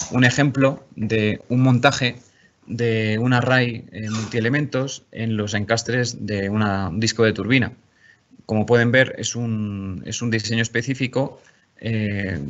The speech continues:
de, de sonda que se acopla en la, en la superficie, eh, tan, tan particular de, de ese disco, eh, gracias a un, una copia en modelo cad que nos proporcionaron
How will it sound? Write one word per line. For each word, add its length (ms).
de, 260
de 160
sonda 480
que 80
se 100
acopla 540
en 180
la, 460
en 100
la 80
superficie, 640
eh, 1040
tan, 380
tan 220
particular 680
de, 680
de 140
ese 180
disco, 480
eh, 380
gracias 340
a 140
un, 520
una 200
copia 280
en 60
modelo 360
cad 300
que 60
nos 140
proporcionaron 680